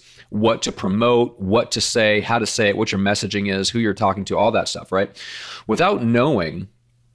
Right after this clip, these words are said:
that the goal is to become famously influential, it's really easy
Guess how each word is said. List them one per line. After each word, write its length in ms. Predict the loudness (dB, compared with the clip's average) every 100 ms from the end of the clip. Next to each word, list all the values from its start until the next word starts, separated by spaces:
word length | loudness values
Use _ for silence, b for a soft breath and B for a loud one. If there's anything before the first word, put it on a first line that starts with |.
| _ _ -6
that 160 | -4 -2
the 40 |
goal 520 | 0 2 4 4 2
is 200 | 2 -2
to 140 | 0 -2
become 640 | -2 -4 -4 0 0 0
famously 460 | 0 -2 0 0 -2
influential, 540 | -2 -2 -2 0 0
it's 180 | 0 -2
really 260 | 0 2
easy 580 | 0 0 0 2 0 -2